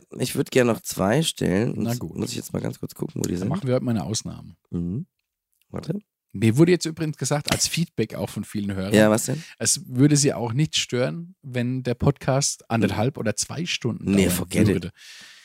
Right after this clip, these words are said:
Speaker 1: Da müsst ihr leider
Speaker 2: Ah.
Speaker 1: warten bis zum nächsten. Also das ist, das ist viel zu lang.
Speaker 2: Ja, ja, sag ich ja auch. Ich sag ja
Speaker 1: <laughs>
Speaker 2: Spotify, um, oh-, ohne jetzt Markennamen zu nennen,
Speaker 1: Okay,
Speaker 2: hat uns
Speaker 1: hier,
Speaker 2: gesagt,
Speaker 1: pass auf.
Speaker 2: hier Jungs, macht mal lieber dreißig Minuten.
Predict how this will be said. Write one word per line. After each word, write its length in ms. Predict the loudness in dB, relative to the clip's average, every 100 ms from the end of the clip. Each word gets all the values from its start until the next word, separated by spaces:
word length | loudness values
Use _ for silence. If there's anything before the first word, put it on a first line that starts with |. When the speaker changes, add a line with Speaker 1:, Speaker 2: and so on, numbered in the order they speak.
| _ _
Speaker 1:
Da 120 | 4
müsst 200 | 6 8
ihr 80 | 8
leider 340 | 10 10 8 6
Speaker 2:
Ah. 160 | 6
Speaker 1:
warten 260 | 6 6 4
bis 140 | -2
zum 140 | -2 0
nächsten. 440 | 0 -2 -10 -12 -8
Also 260 | -6 -4 -4
das 220 | -6 -6
ist, 260 | -8 0
das 140 | 0 0
ist 120 | -2
viel 180 | 0 2
zu 100 | 2
lang. 340 | 4 2 0 -4
Speaker 2:
Ja, 100 | -2
ja, 320 | 2 2 2 -2 -6
sag 280 | -4 -2 0
ich 100 | 0
ja 140 | -2 -4
auch. 300 | -6 -12 -16 _ -4
Ich 160 | 0
sag 200 | 2 2
ja 360 | 2 2 0 -4 _ _ _ 2
Speaker 1:
<laughs> 300 | 4 4 0
Speaker 2:
Spotify, 720 | 0 2 2 2 -2 -4 -4 -4
um, 220 | -4 -2
oh-, 220 | -4 -8 -12
ohne 400 | -18 -12 -8 -4
jetzt 420 | -2 0 -2 -4 _ _ _ _ _ _ _ _
Markennamen 580 | -4 0 0 0 -6 -6
zu 140 | -6 -6
nennen, 280 | -6 -8 -12 _ -2
Speaker 1:
Okay, 160 | 2 6
Speaker 2:
hat 60 |
uns 80 | 8
Speaker 1:
hier, 60 | 8
Speaker 2:
gesagt, 200 | 8 4
Speaker 1:
pass 60 | 4
auf. 40 | 4
Speaker 2:
hier 80 |
Jungs, 320 | 4 4 2 -2
macht 180 | -4
mal 100 | 0 0
lieber 220 | 2 0
dreißig 460 | -2 -2 0 -2
Minuten. 300 | -4 -4 -6